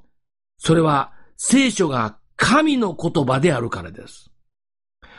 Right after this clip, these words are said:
もし人間の頭が考え出した思想であるなら、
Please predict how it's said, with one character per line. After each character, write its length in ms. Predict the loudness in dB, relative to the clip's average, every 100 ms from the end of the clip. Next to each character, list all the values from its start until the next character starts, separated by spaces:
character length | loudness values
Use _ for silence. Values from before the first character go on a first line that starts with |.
| -20 -4
も 180 | 2 2
し 180 | 2 0
人 300 | 0 2 2
間 160 | 2 2
の 140 | 0
頭 340 | 2 0 0
が 160 | 0 -2
考 320 | 0 0 2 2
え 120 | 2
出 160 | 0
し 80 | 0
た 80 | -2
思 60 | -2
想 360 | -4 0 2 0
で 80 |
あ 60 | -4
る 100 | -4
な 100 | -4
ら、 280 | -6 -8